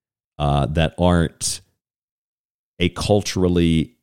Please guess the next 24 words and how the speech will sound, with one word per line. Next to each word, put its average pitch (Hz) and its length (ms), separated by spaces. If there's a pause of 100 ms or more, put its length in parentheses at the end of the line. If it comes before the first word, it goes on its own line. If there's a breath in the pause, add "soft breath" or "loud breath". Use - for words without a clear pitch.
acknowledged 85 760
or 80 140
accepted, 80 760 (180)
uh, 69 280 (240)
element. 85 520 (540)
We 85 140
know 104 120
spaceships, - 580
though, - 260
so - 160
we 76 140
see - 140
spaceships, - 580
perhaps, 69 340
but 101 100
there's 98 160
still 127 160
something 80 380
there. 101 360 (1200)
There's 87 280
still 107 180
something 90 400
that's, 78 240
that's - 400